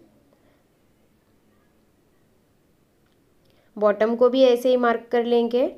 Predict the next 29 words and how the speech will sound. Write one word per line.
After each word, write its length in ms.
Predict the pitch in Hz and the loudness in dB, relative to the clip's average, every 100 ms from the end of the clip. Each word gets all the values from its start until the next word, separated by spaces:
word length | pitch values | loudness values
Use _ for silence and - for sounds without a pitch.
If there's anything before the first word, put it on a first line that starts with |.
| _ _ _ _ _ _ _ _ _ _ - | _ _ _ _ _ _ _ _ _ _ -4
और 220 | 202 202 | 0 0
उसके 260 | 220 - 262 | -2 -2 0
बाद 220 | 262 269 | 0 0
ये 100 | 269 | 2
जो 120 | 277 | 0
आसन 420 | - 202 208 254 262 | 0 -2 -2 -2 0
वाली 260 | 254 269 | 0 -2
साइड 360 | 277 175 180 190 | -4 -4 -4 -2
है, 140 | 196 | -2
यहाँ 360 | 202 214 208 247 | -2 -4 -2 -4
से 140 | 247 | 0
हम 120 | 285 277 | 0 0
दो 200 | 220 214 | 0 0
इंच 200 | 220 247 | 0 -4
बढ़ाएंगे 560 | 208 190 185 185 180 185 | -2 -2 -2 -4 -4 -4
बैक 340 | 185 180 180 - | -4 -4 -8 -10
के 100 | 196 | -8
लिए 360 | 185 190 262 - _ _ _ _ _ _ - | -4 -4 -4 -8 _ _ _ _ _ _ -8
और 220 | 185 190 | -2 -2
ऊपर 360 | - 214 214 247 | -2 -6 -4 -4
की 140 | 262 269 | -4 -4
तरफ 300 | 262 269 269 | -2 -2 -4
पूरा 260 | 247 254 254 | -2 -2 0
दो 200 | 208 202 | -2 0
दो 160 | 202 208 | 0 0
इंच 240 | 262 247 | -2 -6
बढ़ाते 460 | 208 196 180 180 185 | -4 -4 -4 -6 -6
हुए 160 | 185 | -4
जाएंगे। 500 | 185 190 180 180 196 | -4 -4 -4 -4 -6